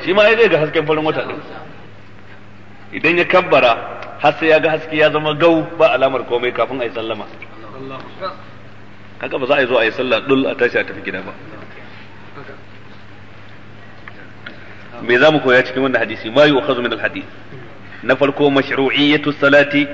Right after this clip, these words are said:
wad du'a'i inda al-kusuf wal khusuf. Shar'antuwar yin sallah da addu'a lokacin da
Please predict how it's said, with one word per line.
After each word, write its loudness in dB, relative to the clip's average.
wad 2
du'a'i 4
inda 2
al-kusuf -2
wal 4
khusuf. -4
Shar'antuwar 4
yin 4
sallah 6
da 6
addu'a 6
lokacin 4
da 0